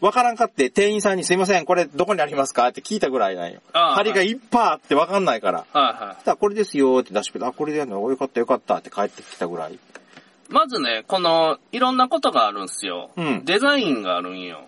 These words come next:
Speaker 1: うん。
Speaker 2: で、機能があるんよ。
Speaker 1: うん。
Speaker 2: で、そこのね、部分をはっきり自分の中で、頭の中で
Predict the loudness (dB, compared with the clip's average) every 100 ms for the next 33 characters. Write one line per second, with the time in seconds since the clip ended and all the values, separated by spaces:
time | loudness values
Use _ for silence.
0 | -10 -6 -6 -4 -6 -6 -6 0 2 2
1 | -2 -4 -6 -10 -12 -12 -6 -6 -6 -12
2 | -8 -2 0 0 -2 -2 -4 -10 _ _
3 | _ -4 -2 2 0 0 -2 -8 -12 _
4 | _ _ -6 -4 -2 -2 -2 0 0 0
5 | -2 -2 -4 -8 -6 -2 0 0 -2 -4
6 | -4 -6 -10 _ _ _ -4 0 2 2
7 | 2 -2 -4 -8